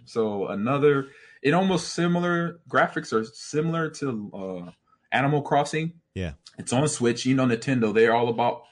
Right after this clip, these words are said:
Speaker 1: kids and family and keeping that, and that's their niche. They know their niche. So the graphics are similar, like I said, similar to Animal, Animal Crossing.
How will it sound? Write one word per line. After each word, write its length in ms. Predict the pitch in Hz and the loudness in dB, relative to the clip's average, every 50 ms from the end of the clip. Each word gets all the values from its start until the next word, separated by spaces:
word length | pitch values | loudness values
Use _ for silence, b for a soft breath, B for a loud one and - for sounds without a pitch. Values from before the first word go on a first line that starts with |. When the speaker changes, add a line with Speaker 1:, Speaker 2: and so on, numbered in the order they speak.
| b b - | b b -10
Speaker 1:
kids 400 | - - 120 127 135 131 120 120 | -6 0 2 2 4 2 2 0
and 120 | 117 120 | -4 -4
family 420 | - 117 117 120 120 120 117 113 110 | 0 0 2 2 2 0 0 -2 -2
and 60 | 110 | -4
keeping 300 | - 123 117 120 110 101 | -6 -6 -4 -2 -2 0
that, 140 | 104 107 107 | 0 0 0
and 100 | 98 101 | 0 -2
that's 180 | 104 110 - - | -4 -4 -4 -2
their 180 | 113 117 110 | -2 0 0
niche. 340 | 107 98 92 92 92 - - | 0 -2 -4 -4 -6 -8 -10
They 140 | - 98 104 | -8 -6 -4
know 160 | 107 104 110 | -4 -2 -2
their 160 | 107 110 110 | -2 -2 -2
niche. 320 | 95 90 90 85 - - B B B B B B B _ | -2 -4 -6 -6 -8 -12 B B B B B B B _
So 140 | - - 98 | -8 -6 -6
the 80 | 98 | -4
graphics 480 | 90 110 110 113 110 - 120 110 - - | 0 2 2 2 2 0 -4 -6 -4 -4
are 220 | 87 95 92 90 | -2 0 0 0
similar, 340 | - - 113 104 104 98 92 | 0 -2 -2 -2 -2 -2 -2
like 140 | 90 95 98 | -4 -4 -4
I 40 | 95 | -6
said, 180 | - 98 90 | -6 -8 -8
similar 260 | - 107 101 101 98 | -8 -8 -8 -8 -8
to 100 | 92 85 | -8 -8
Animal, 240 | - 90 90 87 85 - _ - | -8 -8 -8 -8 -10 -10 _ -6
Animal 260 | 101 95 90 87 87 | -6 -4 -4 -6 -6
Crossing. 460 | - - 85 92 - 90 90 87 85 | -6 -6 -6 -6 -6 -6 -8 -10 -10